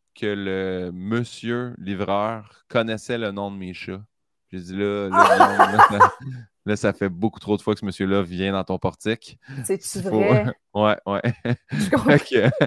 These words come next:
Speaker 1: <laughs> fait qu'à cette heure, je... sinon, des fois, je fais venir du Saint-Hubert par Uber Eats pour que <laughs> ça soit quelqu'un.
Speaker 2: Fait que
Speaker 1: Ah
Speaker 2: tu
Speaker 1: ouais.
Speaker 2: payes plus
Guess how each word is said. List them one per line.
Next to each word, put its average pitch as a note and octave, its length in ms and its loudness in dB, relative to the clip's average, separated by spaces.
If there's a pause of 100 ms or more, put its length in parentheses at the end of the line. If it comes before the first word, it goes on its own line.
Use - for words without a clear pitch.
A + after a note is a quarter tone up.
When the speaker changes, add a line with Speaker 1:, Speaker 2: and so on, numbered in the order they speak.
Speaker 1:
<laughs> E3 220 -2
fait A2 100 -6
qu'à B2+ 160 6
cette - 100 -8
heure, C#3 240 4 (300)
je... B2 140 -4 (120)
sinon, C#3 320 0
des C#3+ 100 0
fois, B2+ 120 -4
je C3+ 60 -4
fais B2+ 80 -4
venir B2 180 -4
du G#2+ 40 -16
Saint-Hubert A#2+ 520 -4
par B2+ 300 2
Uber A2+ 420 2
Eats A#2+ 340 -8
pour F3 180 -6
que - 220 -6 (180)
<laughs> - 360 -6
ça C#3+ 100 2
soit D3 200 -2
quelqu'un. C#3 360 -4 (520)
Speaker 2:
Fait F#3+ 380 2
que - 80 -6
Speaker 1:
Ah B2+ 60 2
Speaker 2:
tu B2 80 4
Speaker 1:
ouais. B2 140 2
Speaker 2:
payes D3+ 260 4
plus A3+ 460 4